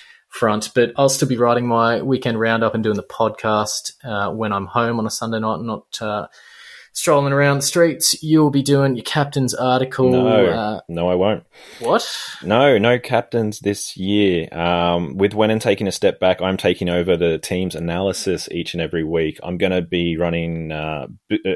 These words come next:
Speaker 2: putting a bit of what I usually do, the captain's analysis, into the team's analysis.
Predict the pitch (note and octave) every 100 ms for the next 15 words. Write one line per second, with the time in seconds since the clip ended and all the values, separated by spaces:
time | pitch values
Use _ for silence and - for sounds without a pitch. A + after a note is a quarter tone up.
0 | - - G#2+ F#2+ F2 F2+ E2 E2+ - E2
1 | E2+ E2 E2+ E2+ E2 D#2+ D#2+ - D2+ E2+
2 | D#2 E2 D2+ D#2 D#2 - E2+ E2 - D#2+
3 | - D#2+ D#2 D#2+ D#2 D#2+ - D#2+